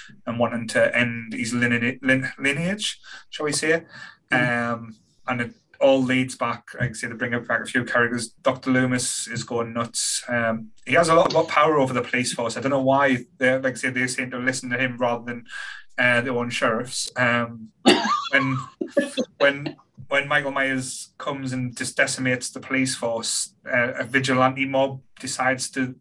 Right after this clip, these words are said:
Speaker 1: that he's not gonna be killing anyone anymore. So, uh, you've got that aspect running around, uh,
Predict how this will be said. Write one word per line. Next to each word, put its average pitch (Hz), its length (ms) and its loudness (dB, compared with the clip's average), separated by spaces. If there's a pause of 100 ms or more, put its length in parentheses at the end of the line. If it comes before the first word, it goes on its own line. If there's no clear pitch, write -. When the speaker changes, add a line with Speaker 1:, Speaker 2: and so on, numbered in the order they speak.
Speaker 1:
that 120 240 -2
he's 131 140 -4
not 135 240 -2
gonna 135 200 2
be 135 400 2
killing 143 320 -2
anyone 151 500 -2
anymore. 156 500 0
So, 127 340 2 (520)
uh, 123 60 4
you've 120 220 -2
got - 180 -2
that - 380 -2 (160)
aspect 131 460 -4
running 127 260 0
around, 123 480 -2 (180)
uh, 120 280 2